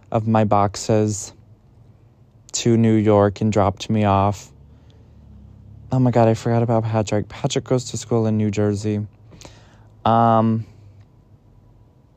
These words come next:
the funny thing is, I always forgot about Jim whenever I, like, texted people or talked about him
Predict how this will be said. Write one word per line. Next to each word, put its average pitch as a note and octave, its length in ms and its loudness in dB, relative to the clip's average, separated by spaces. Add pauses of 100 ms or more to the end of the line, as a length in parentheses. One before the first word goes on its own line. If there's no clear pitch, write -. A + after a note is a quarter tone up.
(360)
the B2 80 -6
funny C#3 280 -2
thing B2 200 -2
is, G#2+ 180 0 (100)
I A2 160 2
always A#2+ 260 2
forgot G2+ 320 0
about C2+ 280 -2
Jim D2 300 -4
whenever F#2+ 320 -4
I, C2+ 120 -2
like, B1 240 -4 (920)
texted - 500 -4
people C#2+ 380 -4
or F2 300 -6 (200)
talked - 320 -2
about G#1 360 0 (460)
him A#2 400 -2